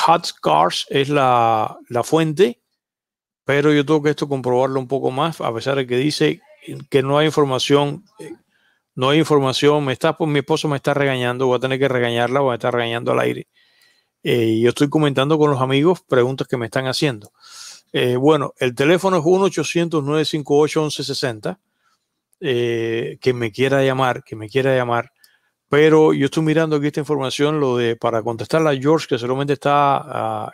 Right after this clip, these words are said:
está mirándola en este momento, sigue escuchando el programa.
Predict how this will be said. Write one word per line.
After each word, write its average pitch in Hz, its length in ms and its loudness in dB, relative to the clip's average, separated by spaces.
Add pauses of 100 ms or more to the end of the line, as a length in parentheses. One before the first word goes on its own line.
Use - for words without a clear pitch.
está - 220 -6
mirándola 135 760 -2
en 113 180 -8
este 139 160 -4
momento, 135 200 -4
sigue 139 280 0 (320)
escuchando 131 480 0
el 143 80 4
programa. 143 500 2